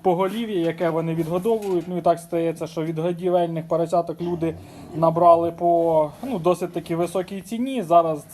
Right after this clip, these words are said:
ціна на відгодівлю падає. Е, незрозуміло, по якій ціні буде братися зерно. Ну і от для оцих людей,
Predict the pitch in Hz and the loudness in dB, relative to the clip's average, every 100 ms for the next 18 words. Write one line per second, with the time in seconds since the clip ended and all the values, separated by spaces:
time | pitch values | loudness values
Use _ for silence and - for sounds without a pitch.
0 | - - 190 180 165 165 165 175 160 170 | -20 -6 -2 2 2 2 0 0 -2 -2
1 | 175 165 156 147 - 202 208 220 226 214 | -2 -4 -2 -4 2 2 4 0 -2 -4
2 | 214 - - - 147 147 156 170 208 180 | -6 -16 -20 -12 -4 -2 0 2 0 2
3 | 185 180 196 202 180 165 151 147 - 175 | 0 0 -4 -2 0 2 2 0 -6 -2
4 | 175 175 185 - 185 180 170 165 165 160 | -2 -2 -10 -8 -6 -4 -4 -4 -2 0
5 | 165 175 170 170 156 170 202 269 269 202 | 4 4 4 2 -2 0 -2 0 -2 -2
6 | 226 208 190 160 160 165 165 214 175 165 | -4 -2 -2 0 2 0 -2 -8 -6 -4
7 | 170 202 190 175 | 0 0 0 -4